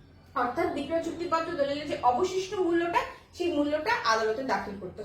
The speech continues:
হবে। যদি কোনো ব্যক্তি এই চুক্তি লিখিত বা রেজিস্ট্রিকৃত না হয়ে থাকে এবং যদি, যদি এই দুইটি ক্রাইটেরিয়া ফুলফিল না হয়ে থাকে, হ্যাঁ,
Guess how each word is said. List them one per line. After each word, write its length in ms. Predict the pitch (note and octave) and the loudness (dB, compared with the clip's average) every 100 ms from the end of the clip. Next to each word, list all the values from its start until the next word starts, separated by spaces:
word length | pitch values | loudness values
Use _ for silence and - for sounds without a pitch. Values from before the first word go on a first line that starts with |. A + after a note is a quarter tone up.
| - | -10
হবে। 220 | F#3+ - - - - - - - - - - D4 | -8 -8 -12 -20 -20 -20 -20 -20 -20 -20 -10 -2
যদি 240 | D#4+ G#4+ A4 | 2 4 4
কোনো 160 | D#4+ B3+ G#3 | 4 4 4
ব্যক্তি 380 | G#3 G#3 - D4+ A#4 - - - - - _ A#3+ | 2 0 -6 2 2 2 -6 -20 -20 -20 _ -2
এই 100 | G#3+ G#3+ G#3 - - | -2 -2 -10 -16 -8
চুক্তি 320 | D#4+ E4 E4+ C#4+ | -6 -2 -2 0
লিখিত 280 | - - D#4+ D#4+ D4+ | -2 -4 -2 0 4
বা 80 | C4+ C4+ | 4 2
রেজিস্ট্রিকৃত 480 | C4+ D4 - C#4 D4 C#4 | -2 -6 -8 -6 -2 0
না 80 | C4+ | -2
হয়ে 160 | C#4+ C#4+ | -2 -4
থাকে 240 | C#4 C#4 D4 D4 C4 | -4 -4 -6 -4 -2
এবং 160 | - E4+ E4+ - - - - A#3+ | 2 2 0 -2 -14 -20 -6 2
যদি, 280 | F#4 G#4 A4+ A#4+ - - - _ _ G#3+ D4+ | 4 6 6 6 0 -16 -20 _ _ -10 -4
যদি 220 | F4+ G#4 - | 2 2 2
এই 80 | E4 A#3+ | -2 0
দুইটি 280 | D4+ E4+ F4 A4 | 4 2 4 2
ক্রাইটেরিয়া 500 | - C#4+ C#4+ E4 E4+ E4 | 4 2 0 0 -2 -2
ফুলফিল 380 | D4+ C4+ D#4+ D4 D4+ | -6 -6 -4 -2 2
না 80 | F#4+ F#4 | 2 4
হয়ে 160 | - A#3+ | 2 2
থাকে, 220 | G3+ F#3+ F#3+ - - _ | -6 -10 -14 -16 -20 _
হ্যাঁ, 180 | A4+ | -4